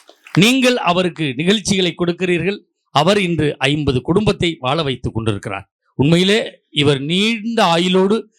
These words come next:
நிறை செல்வத்தோடு வாழணும். நல்லா எல்லாரும் ஒரு தடவை கைதட்டுங்க பாப்போம். அந்த மனசு வரணும். ஏன்னா, அந்த மனசு சிலருக்கெல்லாம் இருக்கிறது இல்ல.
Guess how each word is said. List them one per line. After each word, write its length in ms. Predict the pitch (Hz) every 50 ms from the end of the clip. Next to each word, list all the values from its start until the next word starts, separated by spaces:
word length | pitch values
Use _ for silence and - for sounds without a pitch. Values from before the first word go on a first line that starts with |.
| _ -
நிறை 400 | 143 160 190 202 240 277 294 240
செல்வத்தோடு 720 | 139 - 233 226 226 233 233 - 247 247 247 254 240 208
வாழணும். 360 | 185 185 196 196 190 190 185
நல்லா 320 | 180 180 170 180 208 220 214
எல்லாரும் 320 | 180 160 160 170 180 185
ஒரு 120 | 170 147
தடவை 320 | 139 151 160 151 - 151 143
கைதட்டுங்க 300 | 147 139 123 135 135 127
பாப்போம். 480 | 123 120 - - - - _ _ _ _ _ - - - -
அந்த 240 | - 165 202 220 220
மனசு 640 | 214 208 226 254 285 330 349 285 - 294 302 247 208
வரணும். 300 | 185 190 190 180 151 - _ _ _ _ _ _ _ _ _ _ _ _ - -
ஏன்னா, 380 | 214 240 226 220 214 240 269 277
அந்த 200 | 240 214 214 202
மனசு 520 | 190 196 233 294 311 254 - 247 190 220
சிலருக்கெல்லாம் 420 | 208 214 208 202 202 226 220 208
இருக்கிறது 360 | 196 196 208 202 214 208 180 165
இல்ல. 220 | 147 135 - _